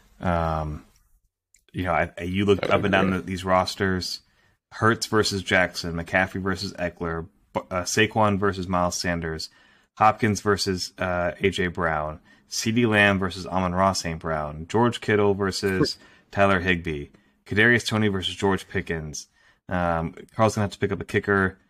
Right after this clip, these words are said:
Speaker 1: uh, but then the Eagles defense versus the Broncos defense. Th-, this is a, uh, I mean, this is even as it's, I think I've seen a matchup all season. Um, and the, the point projections here have Fred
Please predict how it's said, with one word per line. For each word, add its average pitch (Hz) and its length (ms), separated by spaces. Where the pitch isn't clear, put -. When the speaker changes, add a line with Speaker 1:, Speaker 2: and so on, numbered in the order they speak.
Speaker 1:
uh, 90 260
but 87 120
then 95 120
the 85 80
Eagles 95 260
defense 90 380
versus 87 260
the 90 60
Broncos 87 380
defense. 82 580
Th-, - 180
this 98 260
is 95 140
a, 82 420
uh, 82 480
I - 80
mean, 87 140
this 98 160
is 90 320
even 98 260
as 87 140
it's, 82 160
I 76 120
think 95 180
I've - 80
seen 95 200
a 85 40
matchup 85 380
all 80 100
season. 80 420
Um, 82 600
and 92 240
the, 87 160
the 104 100
point 107 220
projections 101 400
here 90 280
have 85 640
Fred 95 500